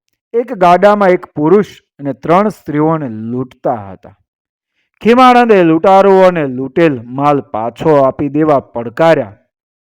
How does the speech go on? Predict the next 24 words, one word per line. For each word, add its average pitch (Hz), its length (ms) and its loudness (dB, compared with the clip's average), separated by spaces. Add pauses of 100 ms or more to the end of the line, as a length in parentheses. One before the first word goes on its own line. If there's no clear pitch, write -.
(540)
તેમના 175 360 -2
બે 190 320 6
લૂંટારા 170 720 2 (200)
અને 135 160 -10
ખીમાણંદ 165 560 -2
ઉપર 147 260 0
હુમલો 139 540 0
કર્યો, 101 380 -16 (440)
પણ 120 160 -12
ખીમાણંદે 170 680 -2
બંનેને 147 520 -2
ધૂળ 143 320 -4
ચાટતા 160 440 0
કરી 202 220 -8
દીધા. 113 340 -12 (920)
બાકીના 240 520 2
ત્રણ 220 360 2
લૂંટારુઓ 190 640 2
પણ 165 320 -2 (220)
ઉશ્કેરાયા 143 800 -4 (340)
અને, 196 420 -2 (840)
અને 180 200 -2
ખીમાણંદ 247 600 2
ઉપર 196 360 2